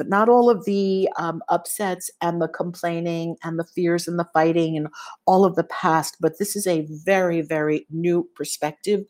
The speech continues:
that is showing up over here. A couple of reminders just in terms of this relationship and reuniting. Let's think about it in terms of what Tesla said,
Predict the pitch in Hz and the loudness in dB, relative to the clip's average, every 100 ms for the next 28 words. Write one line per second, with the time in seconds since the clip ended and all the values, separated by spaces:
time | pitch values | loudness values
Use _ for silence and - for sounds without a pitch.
0 | - - - _ 202 185 190 - 196 185 | -16 -20 -20 _ 0 2 0 0 0 2
1 | 180 185 190 - 190 185 190 190 - 214 | 2 0 -2 0 2 4 2 -2 2 4
2 | 147 - _ _ _ _ _ _ _ _ | 4 0 _ _ _ _ _ _ _ _
3 | _ - - 208 196 302 339 277 254 220 | _ -12 -2 2 2 4 2 6 6 4
4 | 185 160 156 147 165 175 240 254 262 - | 2 0 0 0 0 0 0 0 -2 -10
5 | - - - - 220 208 - 202 175 - | -20 -20 -18 0 2 2 -2 -4 -4 -4
6 | 196 190 196 202 - 175 180 175 175 170 | -2 0 0 -2 -4 -4 -4 -2 0 2
7 | 165 - - 190 190 180 160 151 165 170 | 2 0 -6 -2 -2 -2 -4 -4 -2 -2
8 | 156 151 160 190 208 208 - - - - | -2 0 0 0 -2 -4 -12 -20 -4 -2
9 | 277 - - 370 294 220 185 180 190 180 | 0 2 0 0 2 2 2 -2 -4 -6
10 | - 185 180 180 - - 165 151 - 175 | -4 -2 -2 -4 -6 -4 -2 -2 0 0
11 | 160 - 160 - 170 170 156 143 | 0 0 -2 0 -2 -2 -2 -4